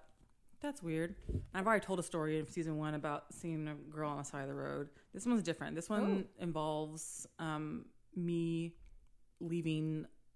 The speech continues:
Speaker 1: uh, Lubbock. I was on my way back to Lubbock, and it's when I made this wonderful nineteen-year-old decision to
Speaker 2: <laughs>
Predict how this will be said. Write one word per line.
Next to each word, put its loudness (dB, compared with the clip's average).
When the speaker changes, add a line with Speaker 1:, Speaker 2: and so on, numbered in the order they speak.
Speaker 1:
uh, -2
Lubbock. -2
I -2
was 0
on -4
my 0
way 0
back -4
to 6
Lubbock, 0
and 2
it's -8
when 2
I 6
made 2
this -6
wonderful 0
nineteen-year-old -2
decision -4
to 4
Speaker 2:
<laughs> -10